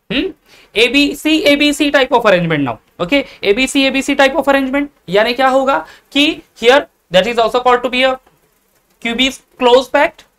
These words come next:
और एफ़सीसी स्ट्रक्चर, ठीक है, this is called to be a cubic सीसीपी यानी cubic close pack structure या फिर एफ़सीसी face centered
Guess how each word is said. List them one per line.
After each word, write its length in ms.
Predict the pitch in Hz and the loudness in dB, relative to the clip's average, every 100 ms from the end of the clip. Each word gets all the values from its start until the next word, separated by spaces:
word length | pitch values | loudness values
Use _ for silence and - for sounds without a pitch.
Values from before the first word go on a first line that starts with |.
| - | 2
और 160 | 220 226 | 4 4
एफ़सीसी 840 | 226 _ - 226 233 294 285 269 | 0 _ -2 -2 0 -2 -2 -4
स्ट्रक्चर, 400 | - 180 - 127 | -4 -6 -6 -10
ठीक 120 | 196 269 | -6 -4
है, 140 | 320 - _ _ | -4 -8 _ _
this 160 | 165 214 | -8 -8
is 100 | 214 | -2
called 220 | 220 214 | 0 0
to 80 | 226 | -4
be 120 | 226 | -4
a 80 | 226 226 233 | -4 -4 -10
cubic 380 | 226 254 254 - | -6 -6 -8 -10
सीसीपी 420 | 240 - - 262 | -8 -6 -6 -6
यानी 180 | 262 311 302 | -4 -6 -6
cubic 260 | 247 262 262 | -6 -6 -2
close 280 | 247 254 - | 2 2 0
pack 180 | 254 254 | -4 -4
structure 280 | - 277 320 320 - _ | -8 -10 -10 -12 -20 _
या 120 | 185 185 | -2 -2
फिर 220 | 269 339 _ _ | -4 -10 _ _
एफ़सीसी 500 | 233 233 262 240 156 123 - | -4 -2 -6 -6 -10 -10 -4
face 240 | 226 226 | -4 -4
centered 360 | 220 202 202 | -8 -6 -6